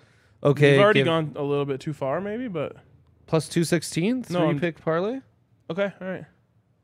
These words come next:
Speaker 2: All right.
Speaker 1: Uh, and then take the Caps, plus four twenty. Like,
Speaker 2: Is there a boost?
Speaker 1: I'm just Colorado as fuck. I don't know what to tell you guys.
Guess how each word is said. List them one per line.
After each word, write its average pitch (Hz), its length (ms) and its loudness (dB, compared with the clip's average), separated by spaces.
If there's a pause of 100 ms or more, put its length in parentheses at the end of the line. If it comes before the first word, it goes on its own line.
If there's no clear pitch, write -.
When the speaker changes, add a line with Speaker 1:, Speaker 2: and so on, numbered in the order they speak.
(640)
Speaker 2:
All 131 80 -6
right. 180 160 -8 (800)
Speaker 1:
Uh, 190 340 4
and 202 160 0
then 208 140 2
take 214 220 2
the 208 100 2
Caps, 160 440 2 (260)
plus 180 320 4
four 160 260 2
twenty. 104 400 -2 (540)
Like, 113 360 -4 (880)
Speaker 2:
Is 139 80 -8
there 143 120 2
a 139 40 -2
boost? 151 480 -4
Speaker 1:
I'm 120 120 -4
just 120 180 -2
Colorado 113 500 2
as 95 120 -4
fuck. - 380 -8
I 104 100 -12
don't 107 140 -6
know 107 120 -6
what 101 160 -10
to - 80 -14
tell 92 180 -12
you - 180 -20
guys. - 320 -20